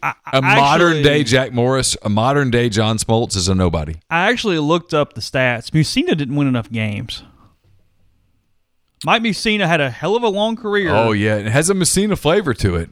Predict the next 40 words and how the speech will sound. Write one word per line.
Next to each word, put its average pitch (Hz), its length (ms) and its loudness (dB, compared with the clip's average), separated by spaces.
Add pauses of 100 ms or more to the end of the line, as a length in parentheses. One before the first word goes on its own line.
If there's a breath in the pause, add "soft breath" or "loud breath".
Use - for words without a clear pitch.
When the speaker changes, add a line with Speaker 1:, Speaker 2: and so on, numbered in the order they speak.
(120)
Speaker 2:
That's 113 180 -2
a 110 60 0
great 120 480 -2
name. 95 400 -2 (400)
Speaker 1:
But 139 180 0
didn't 190 320 0
win 185 140 0
enough 151 240 0
games. 120 420 -4
I 170 100 -6
thought 214 200 4
about 127 240 -4
that 113 200 -4
one. 113 180 -6
I 139 80 -4
looked 160 240 -2
it 127 60 -4
up. - 200 -4 (380)
Um, 117 640 -2 (1120)
'cause - 140 -20
we 262 80 -4
find 107 300 -4
it 107 80 -10
here. 113 80 -8
This 185 180 -2
is 208 80 -6
actually 240 220 0
kind 123 200 -4
of 107 60 -4
interesting 107 300 -8
for - 100 -10
Mu-, 104 220 -6
Mussina. 107 600 -12
We're 151 120 -2
just 123 160 -4
talking 107 300 -6
at 110 80 -4
this 113 100 -10
point. 123 320 -4
Um, 135 640 -4